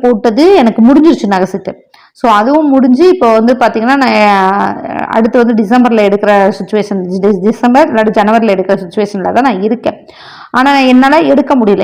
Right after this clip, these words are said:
ஏன்னா ரொம்ப மந்த் டிஃப்ரெண்ட்ல இருக்குல்ல, எடுக்க முடியல. ஒருவேளை நான் முடிச்சிட்டேன்ல, முடிச்சதுக்கு இப்ப இருபது கிராம் முடிச்சு வச்சிருந்தது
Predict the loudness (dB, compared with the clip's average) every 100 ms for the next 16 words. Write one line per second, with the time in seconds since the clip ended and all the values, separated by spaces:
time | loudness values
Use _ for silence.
0 | -2 -2 0 -2 -2 -2 0 0 0 -2
1 | -2 -2 0 -2 0 -2 -2 -2 0 0
2 | 0 -2 -4 -2 -4 -4 -10 -20 -20 -8
3 | 0 2 2 2 2 2 2 0 0 0
4 | -2 -2 0 0 0 0 -4 -20 _ 0
5 | 0 0 -2 0 0 2 0 -2 0 2
6 | 4 2 2 0 2 0 0 -2 -4 0
7 | 0